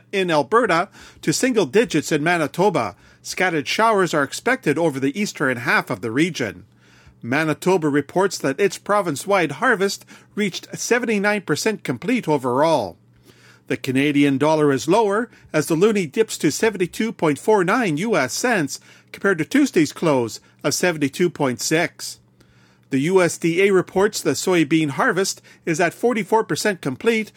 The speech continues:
with soybeans at fifty-seven percent good to excellent. The corn harvest improves to thirty-one percent finished, with corn at fifty-four percent good to excellent.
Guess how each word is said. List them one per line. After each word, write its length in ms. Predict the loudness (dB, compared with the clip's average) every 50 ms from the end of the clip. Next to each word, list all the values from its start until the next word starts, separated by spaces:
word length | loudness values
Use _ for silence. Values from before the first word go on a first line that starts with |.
| -20 -20 _ -2
with 160 | 0 0 0
soybeans 640 | 0 2 2 2 2 2 0 0 -2 -2 -2 -2 0
at 160 | 0 -2 -2
fifty-seven 640 | -2 -4 -6 -6 -4 -4 -8 -4 0 0 0 0 -2
percent 500 | -6 -6 -4 -2 -2 -2 -2 -2 -4 -2
good 220 | 0 0 0 0 -4
to 140 | -4 -2
excellent. 500 | -2 -2 -2 -2 -2 0 0 -2 -2 -6 -14 _ -20 -20 -20 -20 _ _ -6
The 100 | -6 -6
corn 320 | -4 0 0 0 0 0 -2
harvest 420 | -2 -2 -2 0 0 -4 -4 -4
improves 380 | -6 -6 0 0 0 0 0 -2
to 80 | -8
thirty-one 540 | -4 0 2 2 4 4 2 2 0 -2 -2
percent 380 | -4 -6 -2 0 0 0 0 0
finished, 460 | 0 0 0 0 -2 -2 -4 -10 -20 _ -20 -20 -18 _ -2
with 200 | -2 -2 -2 -2
corn 300 | 0 2 2 2 2 0
at 160 | 0 -2 -2
fifty-four 580 | -2 -4 -4 -4 -4 -6 -8 0 2 2 2 2
percent 440 | 0 -2 -2 0 0 -2 -2 -2 0
good 180 | 0 0 0 0
to 140 | -4 -2 -2
excellent. 520 | -4 -4 -4 -8 -6 -6 -6 -6 -8 -14